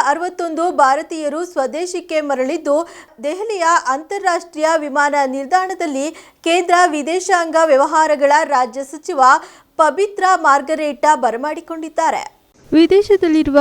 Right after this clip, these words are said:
ಭಾರತೀಯರ ಸುರಕ್ಷತೆ ಮತ್ತು ಭದ್ರತೆಗೆ ಕೇಂದ್ರ ಸರ್ಕಾರ ಎಲ್ಲ ರೀತಿಯ ಕ್ರಮಗಳನ್ನ ತೆಗೆದುಕೊಳ್ಳುತ್ತಿದೆ. ಇಸ್ರೇಲ್ನಲ್ಲಿರುವ ಭಾರತೀಯರನ್ನ ಗಡಿ ಪ್ರದೇಶಕ್ಕೆ ಭೂಮಾರ್ಗವಾಗಿ ಕರೆತರಲಾಗುತ್ತಿದ್ದು, ಬಳಿಕ ವಿಮಾನಗಳ ಮೂಲಕ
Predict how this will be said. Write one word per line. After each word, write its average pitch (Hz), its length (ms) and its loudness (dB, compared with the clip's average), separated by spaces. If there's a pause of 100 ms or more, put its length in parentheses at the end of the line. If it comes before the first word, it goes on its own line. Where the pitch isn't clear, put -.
ಭಾರತೀಯರ 277 680 2 (220)
ಸುರಕ್ಷತೆ 277 560 -2
ಮತ್ತು 277 400 0
ಭದ್ರತೆಗೆ 240 760 -2
ಕೇಂದ್ರ 254 400 -4
ಸರ್ಕಾರ 254 480 -2 (120)
ಎಲ್ಲ 233 340 0 (100)
ರೀತಿಯ 254 440 0
ಕ್ರಮಗಳನ್ನ 254 640 0 (100)
ತೆಗೆದುಕೊಳ್ಳುತ್ತಿದೆ. 254 1080 -4
ಇಸ್ರೇಲ್ನಲ್ಲಿರುವ 330 840 2 (120)
ಭಾರತೀಯರನ್ನ 277 840 2 (120)
ಗಡಿ 254 340 0
ಪ್ರದೇಶಕ್ಕೆ 254 720 -2
ಭೂಮಾರ್ಗವಾಗಿ 240 1000 -4
ಕರೆತರಲಾಗುತ್ತಿದ್ದು, 226 1160 -2 (100)
ಬಳಿಕ 320 340 6 (120)
ವಿಮಾನಗಳ 302 600 0 (100)
ಮೂಲಕ 269 360 0